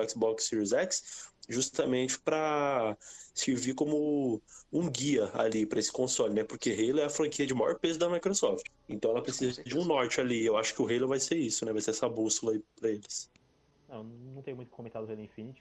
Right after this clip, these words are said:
Speaker 3: mas realmente ele é um, é algo bem de peso da Microsoft. É ju-, eu acho que junto ali hoje em dia com Gears of War e, e Forza Horizon, ele é, são, é a, é a trindade da Microsoft hoje em dia. É, mas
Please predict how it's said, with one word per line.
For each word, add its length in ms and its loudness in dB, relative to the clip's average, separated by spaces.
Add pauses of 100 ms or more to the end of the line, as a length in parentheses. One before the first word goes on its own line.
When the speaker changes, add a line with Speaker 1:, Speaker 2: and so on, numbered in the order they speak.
Speaker 3:
mas 220 -14 (240)
realmente 360 -14
ele 80 -10
é 40 -8
um, 280 -12 (360)
é 20 -12
algo 200 -8
bem 200 -10
de 100 -12
peso 380 -12
da 140 -10
Microsoft. 580 -12 (440)
É 140 -18
ju-, 140 -18
eu 100 -8
acho 160 -10
que 120 -12
junto 280 -12
ali 140 -8
hoje 180 -6
em 80 -12
dia 280 -12
com 160 -14
Gears 180 -12
of 180 -16
War 220 -8
e, 320 -14
e 320 -16 (720)
Forza 220 -10
Horizon, 540 -12
ele 200 -10
é, 320 -10 (380)
são, 440 -14 (100)
é 120 -12
a, 140 -14 (320)
é 40 -8
a 60 -4
trindade 520 -8
da 100 -10
Microsoft 600 -14
hoje 180 -12
em 60 -16
dia. 160 -16 (640)
É, 300 -8
mas 220 -10